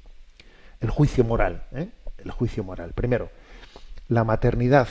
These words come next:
por subrogación es una explotación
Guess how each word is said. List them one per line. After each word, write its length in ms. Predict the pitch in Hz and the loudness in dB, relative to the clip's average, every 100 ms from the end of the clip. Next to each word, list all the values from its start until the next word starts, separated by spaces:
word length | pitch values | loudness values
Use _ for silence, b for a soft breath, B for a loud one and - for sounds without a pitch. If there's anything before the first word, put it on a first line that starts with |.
| - | -4
por 160 | - 120 | -2 -4
subrogación 1080 | - 127 - 110 104 107 - 139 131 135 156 - - - - - | 2 0 2 0 2 0 2 4 4 0 -12 -20 -18 -16 -12 4
es 360 | 135 131 - - - - | 4 4 -8 -18 -18 -4
una 300 | - 131 143 - - - | 0 2 2 -2 -6 -2
explotación 720 | 127 123 - 107 117 117 | 0 0 0 0 0 -2